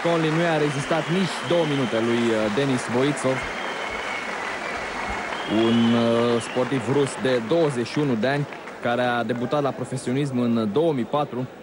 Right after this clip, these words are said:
Asta înseamnă acum, uh, patru ani, la vârsta de șaptesprezece ani a debutat Boitsov la profesionism. Numai în Germania a boxat până acum.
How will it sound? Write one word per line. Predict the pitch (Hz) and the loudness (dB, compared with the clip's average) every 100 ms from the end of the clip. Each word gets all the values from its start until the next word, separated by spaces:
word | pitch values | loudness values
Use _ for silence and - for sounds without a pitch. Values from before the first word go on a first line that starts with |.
| - - | -18 -14
Asta | - 117 135 | -8 -6 -6
înseamnă | 127 143 131 | -4 -2 -2
acum, | 113 - 135 127 | -2 -2 -2 0
uh, | 117 113 107 101 - | 0 0 0 -2 -2
patru | 147 151 143 | -2 -2 -2
ani, | 156 | -2
la | 110 | -2
vârsta | 110 139 123 | -4 -4 -4
de | 110 | -4
șaptesprezece | - 165 175 101 - 98 104 - 107 | -2 -4 -4 -6 -8 -6 -6 -4 -4
ani | 127 135 | -2 -2
a | 101 98 | -2 -2
debutat | 95 101 107 117 104 | -2 -4 -2 -4 -2
Boitsov | 113 120 107 101 | -2 -2 -4 -4
la | |
profesionism. | 113 110 107 104 101 113 - - - - - - - - - - - - - - - - - | -4 -6 -8 -6 -2 -2 -4 -14 -16 -16 -14 -14 -16 -16 -16 -16 -16 -18 -18 -18 -18 -18 -6
Numai | 127 156 143 127 | 0 2 2 2
în | 117 | 0
Germania | 123 123 131 113 104 95 | 0 0 0 0 0 0
a | 98 107 104 | 0 0 0
boxat | 101 104 107 - 120 | 0 0 0 -2 -4
până | - 135 | -2 -2
acum. | 127 123 135 | -2 -2 0